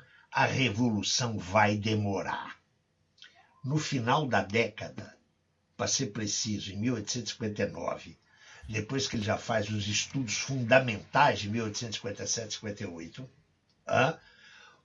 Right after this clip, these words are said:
Onde ele, eu diria, concretiza o seu método, hã? Tá lá nos Grundrisse essa concretização.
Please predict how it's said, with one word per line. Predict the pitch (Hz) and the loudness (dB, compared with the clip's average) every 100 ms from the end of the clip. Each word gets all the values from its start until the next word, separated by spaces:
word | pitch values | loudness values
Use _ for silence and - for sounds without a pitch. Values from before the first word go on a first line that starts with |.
| - | -2
Onde | 143 135 123 | 0 4 4
ele, | 135 135 120 113 _ - | 4 4 2 -2 _ -10
eu | 107 | -4
diria, | 107 110 123 131 98 - _ _ _ _ | -2 -2 2 2 2 -2 _ _ _ _
concretiza | 143 139 - 147 120 104 - 214 185 110 | -4 -4 0 2 2 2 4 4 4 2
o | |
seu | 110 - 110 | 0 2 2
método, | 101 117 147 139 - - - 78 - - _ - | 2 10 10 10 0 -8 -6 -8 -14 -20 _ 2
hã? | 131 170 214 - - _ _ _ _ | 10 10 10 6 -8 _ _ _ _
Tá | - 90 | -10 0
lá | 120 | 2
nos | 110 101 | 2 -2
Grundrisse | 107 147 151 104 98 107 | 2 4 4 2 -2 -4
essa | - 101 | -6 -8
concretização. | - 101 104 - 95 95 - 92 90 | -8 -8 -8 -6 -6 -4 -4 -6 -12